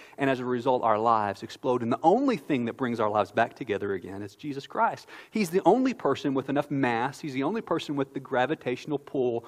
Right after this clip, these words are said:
to hold your life and my life together. Success won't do it. Comfort won't do it.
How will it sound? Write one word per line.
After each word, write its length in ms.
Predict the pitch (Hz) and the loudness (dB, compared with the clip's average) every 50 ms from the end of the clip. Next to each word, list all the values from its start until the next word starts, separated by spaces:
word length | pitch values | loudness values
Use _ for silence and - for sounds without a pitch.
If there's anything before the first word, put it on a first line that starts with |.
| - - _ - | -12 -20 _ -10
to 100 | - 135 | -10 -10
hold 580 | - - - 151 151 160 160 160 156 147 - | -8 0 4 4 4 6 4 2 0 -2 -4
your 200 | - 123 113 104 | -6 -4 -2 0
life 480 | 101 107 117 123 131 127 123 120 - - - - - _ - | 2 2 2 2 0 -2 -6 -10 -14 -20 -20 -20 -16 _ -6
and 180 | 127 120 113 | -6 -4 0
my 180 | 104 107 117 120 | 2 2 2 2
life 600 | 117 107 101 98 98 98 95 101 - - - - - - _ _ _ _ | 2 0 -2 -2 -4 -4 -6 -10 -10 -12 -16 -20 -20 -20 _ _ _ _
together. 560 | - - 104 104 110 104 101 92 87 87 82 - _ _ _ _ _ _ _ _ _ _ _ _ _ - - - - - - | -16 -16 -6 -2 0 0 0 0 -4 -8 -10 -12 _ _ _ _ _ _ _ _ _ _ _ _ _ -20 -20 -20 -20 -18 -12
Success 560 | - - 151 - - - 165 165 160 - - | -2 0 0 0 2 2 2 2 2 2 0
won't 180 | 160 151 143 | 2 2 2
do 160 | 139 156 202 175 | 2 0 0 0
it. 160 | 120 - - - _ - - _ - | -2 -6 -12 -18 _ -20 -20 _ 4
Comfort 400 | - 147 143 147 - - 160 147 | 6 6 6 6 4 2 2 4
won't 240 | 139 143 160 143 131 | 4 2 2 2 0
do 160 | 123 113 117 | 0 0 0
it. 160 | 113 - - | 0 -2 -6